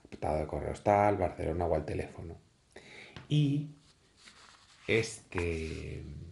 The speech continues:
cómic se editó en mil novecientos noventa y seis, en junio o julio de mil novecientos noventa y seis, y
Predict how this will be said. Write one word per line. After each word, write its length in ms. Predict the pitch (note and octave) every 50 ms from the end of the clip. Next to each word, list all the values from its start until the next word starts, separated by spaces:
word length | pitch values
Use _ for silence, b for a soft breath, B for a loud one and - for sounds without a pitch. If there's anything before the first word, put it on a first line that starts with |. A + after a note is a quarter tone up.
| - -
cómic 400 | - - G2+ G2+ G2+ G2+ G#2 -
se 140 | - - F#2
editó 340 | E2+ F2 E2 D#2+ G2 G2 G2+
en 240 | G2 F#2+ F#2 F#2 F#2
mil 260 | F#2+ G2+ A2 G#2+ G#2+
novecientos 600 | G#2+ G#2 F#2+ - - G#2 G2+ G2+ G2 G#2 F2 G2
noventa 380 | G2 F2+ F2 E2+ E2 D#2+ D#2
y 80 | D#2+ E2
seis, 540 | - - - F2+ E2+ E2+ F2 F2+ - - - _ _ _ _ _ _ _ b b b b b b b b b b b b b b b _ _ _ _ _
en 100 | G2 F2+
junio 360 | E2+ - - A2 A2 A2 G#2 G2
o 20 |
julio 280 | G2 - G#2+ G2+ G2 F#2+
de 80 | F2+
mil 100 | F#2 F#2
novecientos 460 | F#2 F2+ D#2+ F2 F#2 F2+ F#2 F2+ E2
noventa 340 | F#2 F2 F2 F2 E2+ E2+ -
y 80 | E2+ -
seis, 340 | - - F2+ F2 - - - -
y 380 | A2+ A#2+ C3+ B2+ A2 - -